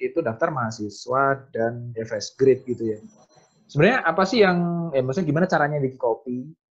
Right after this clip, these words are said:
untuk mengemas pendidikan koperasinya itu supaya lebih mudah dan lebih enak dipahami gitu. Karena kan kalau pendidikan koperasi yang formal dan biasa itu pasti ya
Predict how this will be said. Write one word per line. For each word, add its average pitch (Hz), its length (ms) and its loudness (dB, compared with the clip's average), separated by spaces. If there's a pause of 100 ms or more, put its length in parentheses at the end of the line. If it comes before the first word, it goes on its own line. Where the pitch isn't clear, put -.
(400)
untuk 135 160 -2
mengemas 139 640 -2
pendidikan 135 400 -2
koperasinya 139 400 -2
itu 175 80 -4
supaya 170 320 2
lebih 135 240 -2
mudah 135 320 0
dan 123 400 -2
lebih 120 160 -4
enak 131 160 -8
dipahami 123 480 -8
gitu. - 160 -18
Karena 123 160 -6
kan 170 160 -4
kalau 156 160 2
pendidikan 131 400 -4
koperasi 131 480 0
yang 123 240 -4 (880)
formal 160 320 4
dan 147 160 4
biasa 143 240 6
itu 190 80 -2
pasti 170 320 2 (400)
ya 107 320 -12